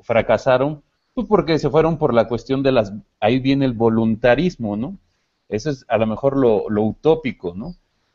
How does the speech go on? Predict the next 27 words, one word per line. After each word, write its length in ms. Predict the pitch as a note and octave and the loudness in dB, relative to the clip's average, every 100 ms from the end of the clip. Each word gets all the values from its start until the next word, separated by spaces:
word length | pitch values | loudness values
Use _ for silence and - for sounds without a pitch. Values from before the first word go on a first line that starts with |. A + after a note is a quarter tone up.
| - | -4
Eh, 300 | G#2+ A2 - | 0 0 0
muchas 360 | C3+ F3+ G3+ - | 0 2 2 2
cuestiones 500 | E3 - E3+ D#3+ D#3 | 0 2 0 2 -2
se 100 | B2 | 2
fueron 260 | C3 C#3 | 4 4
por 120 | C#3 | 2
la 100 | A2+ | 2
cuestión 300 | G#2+ A2 B2 | 0 -2 -2
de 80 | B2+ | 2
la 180 | A#2+ - | 2 2
persuasión, 1080 | A2+ G2+ - G2 F#2+ C3+ D3 D3+ D3+ D3+ C#3 - | 0 -2 0 0 0 2 4 4 2 -2 -10 -12
por 120 | F#2 | -6
la 160 | F#2+ | -6
cuestión 580 | F#2+ G#2 F#2+ C3 C3+ C#3+ - _ - | -4 -8 -6 -2 -2 -2 -10 _ -8
del 240 | F#3+ G2+ | -2 0
gradualismo, 1300 | G2+ G2 F#2+ G2 G#2 A#2 C#3 F#3 F#3+ F#3 E3 D#3+ E3+ - | 2 2 4 4 4 4 0 0 0 -2 -2 -6 -6 -8
del 240 | G#2 - | -4 -4
posibilismo, 1160 | - G#2 - G#2 G#2+ A2 F3 G3+ F#3+ F3 F3+ - _ _ _ | -4 -6 -4 -2 0 0 0 -2 -2 -4 -4 -8 _ _ _
del, 440 | G3 A2+ A2+ A2+ - | 0 2 4 2 -2
del, 360 | A2+ A2+ A2+ A2 | -2 0 0 0
incluso 480 | A#2 C3 D#3 F3+ | -2 -2 0 4
del 160 | D#3 A2+ | 4 4
apartamiento, 880 | G2+ A#2+ G#2+ A2+ B2+ C#3+ E3 D#3 D#3+ | 4 2 2 0 0 0 -2 -2 0
las 180 | B2+ A2 | 2 2
robinsonadas. 1600 | A2 A2 A2 A2 G#2 - A#2 A2+ A#2+ C#3+ D3+ D3 D3+ C3+ - - - | 0 -2 -4 -6 -8 -8 -6 -4 -2 0 -2 2 2 0 -4 -20 -20
Digo, 240 | A2 B2 C3 | -8 2 4
hay, 220 | C3+ | 4